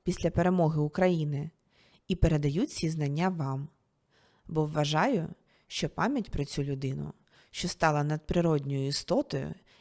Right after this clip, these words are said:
і поклала своє життя й не життя на захист нашої держави, є набагато важливішою за його утаємничення, в якій наразі не вбачаю нагальної потреби.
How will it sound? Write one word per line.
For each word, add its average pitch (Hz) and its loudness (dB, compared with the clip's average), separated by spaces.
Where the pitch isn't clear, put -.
і - -8
поклала 151 2
своє 139 0
життя 160 -2
й 160 -4
не 190 2
життя 156 -2
на 180 2
захист 185 -2
нашої 147 0
держави, 147 -2
є 160 2
набагато 151 2
важливішою 156 -2
за 151 -2
його 151 2
утаємничення, 147 -2
в 165 -4
якій 160 -2
наразі 180 4
не 160 0
вбачаю 170 2
нагальної 147 0
потреби. 139 -4